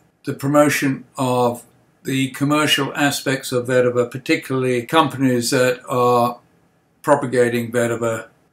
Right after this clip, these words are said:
as commercial nurseries. Now, the tutorial will be in two parts. Part one will cover the, what I call the front end of the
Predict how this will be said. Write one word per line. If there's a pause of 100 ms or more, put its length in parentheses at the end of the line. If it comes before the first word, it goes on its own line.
as
commercial
nurseries. (180)
Now, (260)
the
tutorial
will
be
in
two
parts.
Part
one (360)
will (240)
cover (1040)
the,
what
I
call
the
front (420)
end
of
the